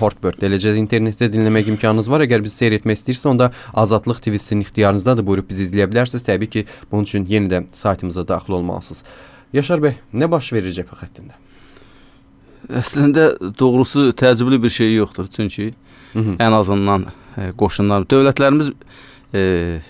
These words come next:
Speaker 2: küsülü vəziyyətdədirlər. Yəni, müharibə şəraitində
Speaker 1: Mhm.
Speaker 2: demək istəmirəm mən.
Speaker 1: Mhm.
Speaker 2: E, çünki doğrudan da aktiv əməliyyatlar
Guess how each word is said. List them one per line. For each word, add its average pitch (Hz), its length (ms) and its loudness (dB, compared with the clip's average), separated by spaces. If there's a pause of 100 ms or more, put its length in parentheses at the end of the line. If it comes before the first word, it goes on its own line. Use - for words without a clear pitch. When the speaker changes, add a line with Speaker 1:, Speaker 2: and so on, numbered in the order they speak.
Speaker 2:
küsülü 139 380 2
vəziyyətdədirlər. 101 680 2
Yəni, 101 160 2
müharibə 104 320 4
şəraitində 101 480 2
Speaker 1:
Mhm. 90 80 0
Speaker 2:
demək 90 240 4
istəmirəm 73 480 -2
mən. 82 180 -6 (260)
Speaker 1:
Mhm. 95 180 -6 (240)
Speaker 2:
E, 82 260 -2
çünki 92 320 -2
doğrudan 92 400 2
da 85 80 -2
aktiv - 340 -4
əməliyyatlar 85 720 -2